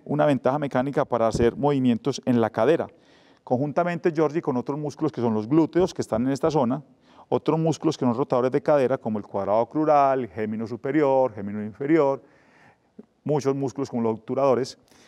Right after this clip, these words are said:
Esos músculos permiten que la cadera se movilice y que tenga además la posibilidad de tener buena estabilidad de la articulación. Si bien esta articulación es bastante estable, Georgie, por su geometría, mira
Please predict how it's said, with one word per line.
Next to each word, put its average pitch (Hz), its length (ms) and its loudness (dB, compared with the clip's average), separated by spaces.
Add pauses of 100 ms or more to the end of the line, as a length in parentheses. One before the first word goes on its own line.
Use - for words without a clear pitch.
(200)
Esos 185 180 2
músculos 185 320 0
permiten 139 360 2
que 147 80 0
la 127 120 2
cadera 113 240 0
se 127 100 0
movilice 147 560 2 (600)
y 170 120 2
que 190 120 2
tenga 175 320 2
además 147 440 2
la 139 160 2
posibilidad 123 440 0
de - 40 2
tener 127 200 2
buena 139 240 0
estabilidad 117 600 -2
de 139 60 -2
la 123 80 -2
articulación. 95 640 -14 (800)
Si - 140 -2
bien 143 80 4
esta 156 160 0
articulación 127 380 -2
es 139 40 -2
bastante 147 320 -4
estable, 143 340 -2
Georgie, 127 300 -2
por 104 160 -8
su 113 120 -4
geometría, 113 540 -2
mira 120 240 -2